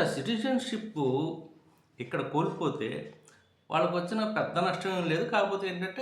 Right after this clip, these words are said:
ఇక్కడ ఓటు వేయడానికి ఉండదు, ఎలాంటి ఎలక్షన్స్‌లోనూ ఓటు వేయడానికి ఉండదు. తర్వాత, they can't buy agricultural property. ఇక్కడ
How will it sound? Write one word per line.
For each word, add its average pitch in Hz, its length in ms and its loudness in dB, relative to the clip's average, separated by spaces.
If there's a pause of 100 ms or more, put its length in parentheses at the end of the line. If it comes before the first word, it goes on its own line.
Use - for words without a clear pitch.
ఇక్కడ 202 180 -2 (140)
ఓటు 208 240 4
వేయడానికి 175 500 2
ఉండదు, 107 200 -4 (160)
ఎలాంటి 156 480 0 (580)
ఎలక్షన్స్‌లోనూ 135 680 0 (140)
ఓటు 143 160 0
వేయడానికి 127 520 -2
ఉండదు. 104 300 -6 (840)
తర్వాత, 214 400 8 (1400)
they 139 180 0 (100)
can't 160 360 4
buy 127 160 4 (220)
agricultural 196 760 0 (960)
property. 110 440 -4 (1080)
ఇక్కడ 135 220 0